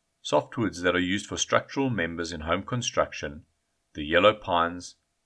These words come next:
Douglas fir, hemlock, and some spruces, are an outstanding value. They are heavy, cheap,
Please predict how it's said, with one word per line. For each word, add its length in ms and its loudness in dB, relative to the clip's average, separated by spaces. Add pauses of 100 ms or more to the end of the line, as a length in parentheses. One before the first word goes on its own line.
Douglas 380 0
fir, 420 -2 (440)
hemlock, 520 0 (400)
and 160 -6
some 200 0
spruces, 680 -8 (500)
are 140 6
an 140 2
outstanding 640 0
value. 420 -2 (1080)
They 80 4
are 160 6
heavy, 480 -2 (440)
cheap, 400 -6